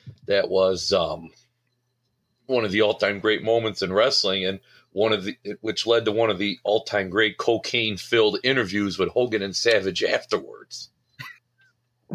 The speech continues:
<laughs> If you remember that interview, the mega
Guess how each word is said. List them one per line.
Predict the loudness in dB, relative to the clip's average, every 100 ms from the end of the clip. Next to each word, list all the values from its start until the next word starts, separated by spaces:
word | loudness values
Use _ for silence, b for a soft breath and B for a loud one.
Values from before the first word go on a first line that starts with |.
| -4 -2
<laughs> | -2 -2 -2
If | 0 -2 0 -2 0 0 4
you | 4
remember | 4 2 2 4
that | 6 4
interview, | 4 0 -2 0 0 -2 _ _ _ _ _ _ -16
the | -14
mega | -8 -4 -2 -4